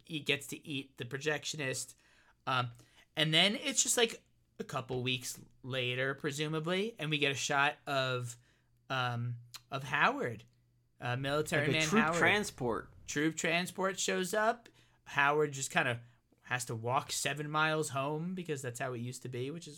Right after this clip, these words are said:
Speaker 1: fucking crazy. Um, and he shows up, he walks into the house, he goes, "Pearl? Pearl?"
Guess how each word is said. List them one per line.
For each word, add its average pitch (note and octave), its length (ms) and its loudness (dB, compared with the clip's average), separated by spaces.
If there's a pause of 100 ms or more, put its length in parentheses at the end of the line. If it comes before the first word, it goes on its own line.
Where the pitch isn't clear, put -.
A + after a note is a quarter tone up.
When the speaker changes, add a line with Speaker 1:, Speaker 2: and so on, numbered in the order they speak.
Speaker 1:
fucking C#3 280 -14
crazy. D3 480 -8 (420)
Um, A#2 460 0 (280)
and C3 440 0 (240)
he C3 160 -2
shows E3+ 400 4
up, F3+ 240 4
he F3 100 -2
walks C3 380 -2
into D3+ 120 -8
the C#3 100 -6
house, C3+ 360 -2
he B2 80 -8
goes, A2 80 -8
"Pearl? B3 500 4 (1200)
Pearl?" C#4+ 480 6